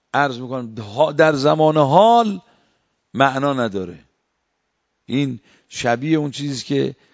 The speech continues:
گاهی اوقات تو فلسفه هم می‌گن که آقا حرکت یا در گذشته است یا در آینده. اینا دقت‌های عقلیه. اتخاذ عرفاً در زمان حال معنا داره، کما اینکه خب صاحب جواهر هم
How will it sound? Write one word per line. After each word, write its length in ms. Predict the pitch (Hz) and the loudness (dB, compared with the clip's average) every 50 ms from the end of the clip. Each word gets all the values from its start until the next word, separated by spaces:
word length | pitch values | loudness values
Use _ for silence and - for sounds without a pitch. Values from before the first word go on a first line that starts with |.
| _ - | _ -4
گاهی 160 | - 131 139 | 0 2 2
اوقات 180 | 139 127 131 123 | 2 0 0 -4
تو 100 | - 135 | -4 -6
فلسفه 500 | - - 120 110 104 - 113 104 101 135 | -4 -4 -4 -4 -4 -6 -8 -6 -6 -6
هم 80 | 139 | -6
می‌گن 320 | 147 156 160 160 156 143 131 | -6 -6 -6 -4 -6 -6 -4
که 120 | 127 147 | -2 -2
آقا 160 | 135 131 131 | 0 0 -2
حرکت 500 | 110 101 117 117 113 113 101 - 135 127 120 | -4 -4 -4 -4 -4 -4 -6 -4 -6 -6 -4
یا 160 | 113 127 131 | -2 0 0
در 140 | 127 123 113 | 0 0 -2
گذشته 420 | 104 113 113 107 107 98 - - | -2 -4 -4 -2 -4 -4 -4 -6
است 120 | 113 98 95 | -6 -4 -4
یا 80 | 110 | -2
در 140 | 107 107 101 | -2 -2 -2
آینده. 540 | 98 98 98 95 92 90 90 87 - - - _ _ _ _ _ _ _ _ _ _ _ _ _ _ _ _ _ _ - | -2 -4 -4 -6 -6 -10 -12 -14 -16 -20 -20 _ _ _ _ _ _ _ _ _ _ _ _ _ _ _ _ _ _ -12
اینا 220 | - 190 214 233 | -8 -4 -2 -2
دقت‌های 520 | 233 202 233 226 - - 202 - 214 226 233 | 0 0 0 0 0 0 2 4 6 6 6
عقلیه. 840 | 226 208 208 190 170 196 202 233 247 240 214 190 175 170 147 127 _ _ _ _ _ _ _ _ _ _ _ _ _ _ _ _ _ _ _ _ _ _ _ _ _ _ _ _ _ - | 6 4 0 0 0 0 2 4 4 4 4 4 2 0 -6 -12 _ _ _ _ _ _ _ _ _ _ _ _ _ _ _ _ _ _ _ _ _ _ _ _ _ _ _ _ _ -2
اتخاذ 840 | 127 143 143 _ _ _ - 147 139 131 - 156 165 170 160 131 113 - _ - | -2 -2 -2 _ _ _ -8 -8 -6 -4 -2 0 2 2 2 0 -4 -8 _ -6
عرفاً 680 | 135 143 143 131 127 120 104 - - 156 160 160 143 123 117 | -4 -2 -2 -2 -2 -4 -8 -6 -4 -2 -2 -2 -2 -2 -4
در 120 | 123 123 | -4 -6
زمان 500 | 120 110 107 120 120 120 117 113 113 110 | -6 -6 -8 -8 -6 -6 -4 -4 -4 -4
حال 280 | 107 101 110 123 139 143 | -4 -4 -4 -4 -4 -4
معنا 300 | 135 131 120 117 123 143 | -4 -6 -8 -8 -8 -8
داره، 180 | 143 147 135 | -8 -8 -8
کما 280 | 131 - 160 170 180 185 | -8 -8 -8 -8 -8 -8
اینکه 160 | 185 175 180 | -10 -12 -12
خب 140 | 156 175 175 | -12 -12 -12
صاحب 400 | 143 - 160 156 156 165 180 190 | -12 -12 -10 -6 -6 -6 -6 -6
جواهر 460 | 180 170 180 170 165 165 165 185 202 | -4 -4 -2 -2 0 0 0 2 2
هم 200 | 196 196 190 175 | 2 0 0 -6